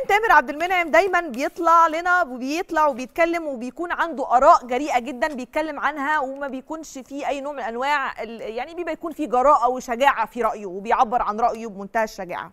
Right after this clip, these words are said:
طيب، الفنان تامر عبد المنعم طالب بشكل صريح جدا نقيب الموسيقيين، أكيد طبعا الفنان مصطفى كامل، طالبه إن هو يوقف المطربين الكبار، المطربين الكبار المعروفين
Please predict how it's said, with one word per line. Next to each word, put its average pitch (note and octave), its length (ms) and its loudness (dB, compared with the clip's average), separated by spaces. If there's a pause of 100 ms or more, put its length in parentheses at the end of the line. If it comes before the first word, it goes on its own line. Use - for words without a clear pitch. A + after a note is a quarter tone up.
طيب، - 140 0 (1200)
الفنان F#4 460 0
تامر E4 260 0
عبد G3+ 200 -4
المنعم A#3+ 340 -10 (640)
طالب B3 420 4
بشكل A#3+ 360 -8
صريح B3 300 -6
جدا A3 300 -8 (280)
نقيب A#3 420 -4
الموسيقيين، G#3 540 -12 (460)
أكيد A3 240 -14
طبعا A3 380 -2
الفنان G#3 400 -8
مصطفى F#3+ 400 -12
كامل، D4 260 -4 (500)
طالبه F#4 360 8
إن C#4+ 80 -4
هو E4 200 6
يوقف D#4 720 -2 (160)
المطربين C4 600 -4
الكبار، C4+ 840 6
المطربين A#3 480 -6
الكبار C4 420 2
المعروفين B3 680 0